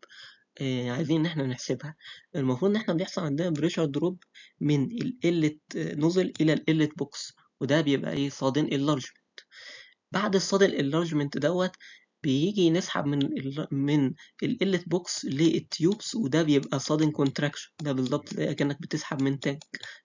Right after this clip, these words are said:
فده بيحصل فيه بريشر دروب تاني، فيبقى عندنا A وعندنا B دولت البريشر دروبس اللي بتحصل. بعد كده عندنا جوه التيوبس ذات نفسها بيبقى فيه اللي هي البرايمري لوسز، اللي هي اللوسز نتيجة ال، الطول بتاعة التيوب،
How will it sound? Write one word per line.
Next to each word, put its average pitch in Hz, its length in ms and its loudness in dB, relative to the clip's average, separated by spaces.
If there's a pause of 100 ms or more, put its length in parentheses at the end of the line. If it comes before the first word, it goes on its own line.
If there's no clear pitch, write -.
(100)
فده 139 180 2
بيحصل 139 360 -2
فيه 143 140 0
بريشر 139 240 -2
دروب 135 320 0
تاني، 120 300 0
فيبقى 135 500 -6
عندنا 123 300 -2
A 202 360 2 (320)
وعندنا 127 560 0
B 185 160 0 (380)
دولت 139 280 0
البريشر 139 300 -2
دروبس 135 280 -4
اللي 139 120 0
بتحصل. - 460 -6 (520)
بعد 127 220 2
كده 196 260 -2
عندنا 143 480 -2 (540)
جوه 196 260 8
التيوبس 170 480 -8
ذات 170 260 -10
نفسها 165 380 -8
بيبقى 143 320 -4
فيه 175 360 -6
اللي 127 200 -4
هي 160 180 0
البرايمري 143 600 -2
لوسز، 156 380 -8
اللي 123 260 -8
هي 160 340 -4 (280)
اللوسز 135 400 -4
نتيجة 147 480 -2
ال، 117 160 0 (360)
الطول 156 380 0
بتاعة 135 340 -4
التيوب، - 440 0